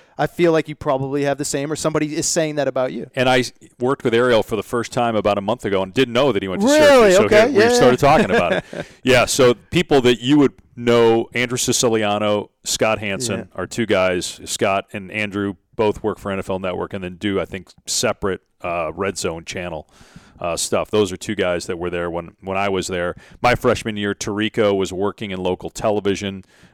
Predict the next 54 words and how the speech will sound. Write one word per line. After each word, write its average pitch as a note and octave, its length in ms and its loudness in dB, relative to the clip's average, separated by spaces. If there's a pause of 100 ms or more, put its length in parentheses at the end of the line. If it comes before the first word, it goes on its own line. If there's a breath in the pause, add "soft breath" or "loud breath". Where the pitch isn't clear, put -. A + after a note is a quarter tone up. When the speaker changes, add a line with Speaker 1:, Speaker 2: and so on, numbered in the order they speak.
Speaker 2:
Um, E2+ 580 -6
I G#2+ 80 -8
think G#2+ 160 -6
Ian G2+ 380 -4
was, F2+ 540 -6
you G2+ 100 -10
know, E2+ 220 -10 (180)
already F#2+ 240 -4
doing F#2+ 180 -6
N F#2+ 120 -6
B E2+ 140 -8
A G2+ 100 -2
games F2 360 -10
when, E2 220 -14
when E2+ 200 -10
I F2 60 -6
went E2 120 -8
to - 60 -12
Speaker 1:
Wow. - 40 -12
Speaker 2:
Syracuse. D#2+ 420 -12
But, - 360 -10
uh, E2 180 -4 (460 loud breath)
you A#2 80 0
know, A2 180 -2 (380)
when G#2 160 -2
I A#2+ 160 0 (320)
went G#2+ 280 -6
back B2 300 -4
to A#2+ 100 -8
be G#2+ 80 -2
their F#2+ 160 -2
play-by-play G#2+ 560 -2
announcer G2 380 -6
in F#2 80 -8
nineteen F#2+ 300 -12
ninety-nine, F2 520 -8
so F2+ 120 -8
I E2 40 -4
was D#2 120 -10
twenty-six, - 880 -6 (640 soft breath)
and F#2 260 -6
I G#2+ 120 0
had G2+ 100 -2
replaced G2 500 -4
a G2 60 -6
guy F2 300 -4
who F2+ 100 -6
had E2+ 160 -6
been G2+ 180 -4
there G2 140 -6
for G2 160 -14
twenty F#2+ 340 -10
years. A2 460 -4
Speaker 1:
Ooh. A#2+ 320 -10